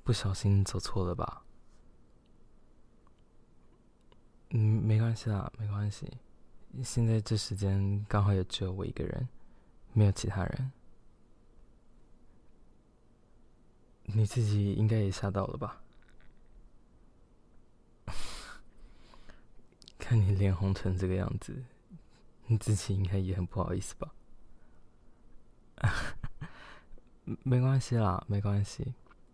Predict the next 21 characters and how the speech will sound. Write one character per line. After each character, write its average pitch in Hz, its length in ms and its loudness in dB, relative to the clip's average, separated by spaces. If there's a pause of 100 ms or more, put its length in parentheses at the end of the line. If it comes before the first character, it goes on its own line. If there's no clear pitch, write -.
(440)
这 127 140 2
种 110 180 6
事 - 160 -2
情 98 680 2
很 95 140 2
正 113 160 4
常 - 240 0
啦。 - 240 -6 (1160)
呃， - 120 -2 (140)
呃， 92 400 -4 (640)
不 - 120 -6
对 - 360 -6 (300)
啊， - 180 -14 (220)
也 107 100 -4
不， 123 200 -2 (260)
不 - 80 0
能 107 180 4
说 110 240 0
很 98 220 -4
正 104 220 0
常， - 200 -6